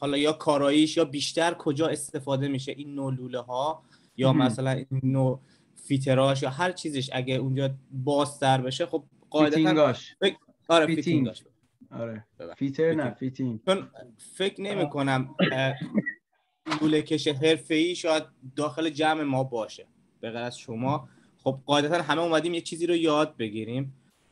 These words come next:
Speaker 1: و اینجوری که اگه باز بشه، بعد خیلی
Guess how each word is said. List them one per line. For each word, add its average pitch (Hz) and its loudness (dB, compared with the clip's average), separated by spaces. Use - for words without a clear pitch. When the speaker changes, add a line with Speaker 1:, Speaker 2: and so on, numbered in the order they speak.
Speaker 1:
و 123 0
اینجوری 151 0
که 185 2
اگه 165 2
باز 151 2
بشه، 147 -4
بعد 175 0
خیلی 175 -4